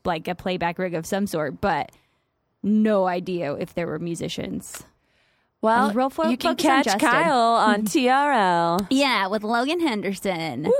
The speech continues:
Speaker 2: woo.
Speaker 1: Woohoo. Um, other than that, um, just living the life.
Speaker 2: Yeah.
Speaker 1: You know?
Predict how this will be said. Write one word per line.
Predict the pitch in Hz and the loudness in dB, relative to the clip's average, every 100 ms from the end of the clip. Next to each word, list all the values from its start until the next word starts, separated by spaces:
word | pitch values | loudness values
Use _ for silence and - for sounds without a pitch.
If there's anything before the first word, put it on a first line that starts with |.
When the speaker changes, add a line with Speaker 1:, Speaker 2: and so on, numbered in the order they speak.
| - | 0
Speaker 2:
woo. | 440 494 554 571 494 | 2 4 4 4 4
Speaker 1:
Woohoo. | 571 508 453 427 349 277 220 233 | 2 2 2 4 4 2 2 2
Um, | 220 202 | 0 0
other | 269 330 | -2 0
than | 311 302 | -2 0
that, | 330 226 - - _ _ _ _ - | 0 0 -4 -10 _ _ _ _ -4
um, | 202 190 190 190 | 0 0 -2 -4
just | 208 - - - _ _ _ _ _ _ _ | -4 -8 -18 -18 _ _ _ _ _ _ _
living | 196 202 208 208 | -6 -4 -2 -2
the | 208 | 0
life. | 196 170 156 - _ _ | 0 -2 -6 -14 _ _
Speaker 2:
Yeah. | 180 175 175 190 | -8 -4 0 0
Speaker 1:
You | 214 | 2
know? | 214 | 0